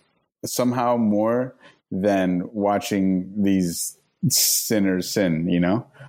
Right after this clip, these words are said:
But, like, terrible. And, and th-, that other one hurts me more. Like, the bishops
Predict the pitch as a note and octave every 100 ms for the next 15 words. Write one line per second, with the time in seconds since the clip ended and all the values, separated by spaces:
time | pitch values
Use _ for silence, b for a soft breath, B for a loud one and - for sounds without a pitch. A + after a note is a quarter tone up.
0 | B - F#2+ F2 - - C3 B2 F2+ E2+
1 | E2+ G2 G2 E2+ F2 F2 - B B -
2 | F#2+ G2+ G2+ G#2+ F#2+ G#2 C3 B2 C#3 A#2
3 | G2 F2+ A#2+ A#2 G2 F2+ F#2+ G2 A#2+ C#3
4 | - G#2 F#2+ - F2+ E2 E2 - b -
5 | G#2 A#2+ G#2 - -